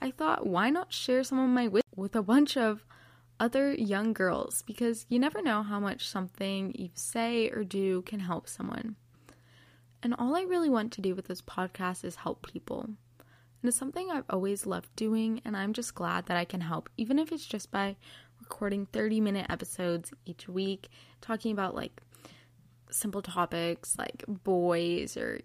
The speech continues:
even, like, self-confidence or how to start a podcast or, um, how to deal with school anxiety, whatever.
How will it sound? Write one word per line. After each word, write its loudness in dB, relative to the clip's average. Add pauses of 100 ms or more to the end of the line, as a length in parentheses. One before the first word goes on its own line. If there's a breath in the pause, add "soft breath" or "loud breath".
(120)
even, 4
like, 0 (400)
self-confidence -2
or -2 (1080 loud breath)
how -4
to -2
start 0
a 0
podcast -2
or, -6 (720 loud breath)
um, -2
how -8
to -4 (180)
deal -6
with -8
school 2
anxiety, 2
whatever. 2